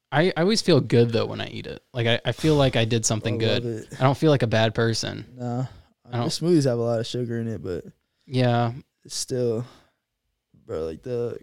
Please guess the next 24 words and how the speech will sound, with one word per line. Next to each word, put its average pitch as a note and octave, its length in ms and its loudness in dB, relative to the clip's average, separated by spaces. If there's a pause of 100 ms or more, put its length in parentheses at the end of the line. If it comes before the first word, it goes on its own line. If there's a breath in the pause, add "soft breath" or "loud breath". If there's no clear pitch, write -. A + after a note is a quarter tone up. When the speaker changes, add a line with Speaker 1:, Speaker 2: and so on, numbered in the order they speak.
Speaker 2:
crunch B2+ 340 -8
flatbread C3+ 380 0
I C3 100 2
get, B2+ 380 -2 (300)
it's F2 140 -20
got A#2+ 280 0
banana, B2+ 460 0
honey, B2+ 480 -2 (640)
peanut C3 260 -2
butter, B2 460 2
and A#2 200 -4
granola A2 400 -4
on G#2+ 140 -8
it. D2+ 180 -12 (720)
Like, A2+ 120 -10
that's A#2+ 180 -2
so A#2 240 0
ideal A2+ 460 -4
for F2 460 -12 (100)
after A2+ 380 -8
running, A2+ 360 -6
before A2+ 340 -10
a A2 40 -6
lift. A#2 320 -8